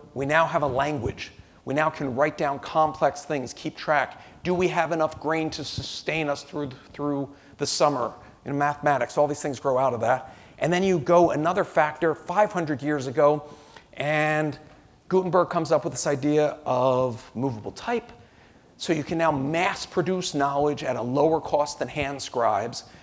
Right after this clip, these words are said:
but all that knowledge is stored in large libraries that only the rich have access to, and it doesn't help you if you're not there at the time. So we have a disconnect between what society has learned and us.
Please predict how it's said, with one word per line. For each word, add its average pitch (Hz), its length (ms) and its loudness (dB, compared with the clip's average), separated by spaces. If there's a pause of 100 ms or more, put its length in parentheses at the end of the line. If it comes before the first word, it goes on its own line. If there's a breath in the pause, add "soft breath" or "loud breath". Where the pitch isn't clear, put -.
(140 loud breath)
but - 160 -6
all 214 220 2
that 185 200 -4
knowledge 180 360 -2
is 170 80 -6
stored 196 560 -2
in 180 180 -2
large 165 340 -2
libraries 156 520 -2
that 143 100 -2
only 156 240 0
the 143 80 -4
rich 147 220 -6
have 139 160 -2
access 139 460 -4
to, 135 300 0 (560 loud breath)
and 156 600 0
it 139 140 -4 (140)
doesn't 175 400 -4
help - 360 -4
you 165 180 0
if 151 140 -4
you're 156 140 -2
not 151 340 -6
there 147 240 0
at 151 100 -2
the 147 80 -2
time. 156 440 -4 (260 loud breath)
So - 140 0
we 170 140 2
have 170 240 -2
a 180 60 2
disconnect 180 720 0
between 147 380 -2
what 165 220 0
society 160 640 0
has 123 180 -6
learned 175 480 0 (420 loud breath)
and 143 220 -2
us. - 480 0